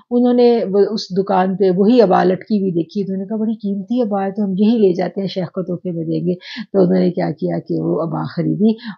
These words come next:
और ले जाके उनको दे दी और उन्होंने फिर उसको जेब तन कर लिया। मतलब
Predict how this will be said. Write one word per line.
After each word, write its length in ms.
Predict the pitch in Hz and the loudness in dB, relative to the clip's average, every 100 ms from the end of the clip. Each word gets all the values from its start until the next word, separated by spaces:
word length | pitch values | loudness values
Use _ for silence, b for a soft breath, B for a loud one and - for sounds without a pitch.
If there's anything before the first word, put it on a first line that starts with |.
| 190 | 0
और 80 | 185 | 2
ले 140 | 175 | 4
जाके 500 | 170 165 156 208 233 b b - | 2 -2 0 0 0 b b -4
उनको 540 | 196 190 202 214 220 - | -2 0 0 0 -2 -10
दे 260 | 160 170 175 | 0 2 4
दी 180 | 180 185 | 2 2
और 180 | 180 | 2
उन्होंने 360 | 165 175 160 160 | 0 -2 -2 -4
फिर 160 | 160 233 | -4 -4
उसको 240 | - 233 | -2 0
जेब 200 | 202 196 | 2 0
तन 240 | 202 196 | -2 -6
कर 140 | 190 190 | -2 -2
लिया। 240 | 196 220 | 0 0
मतलब 400 | 220 226 262 285 | 0 0 0 0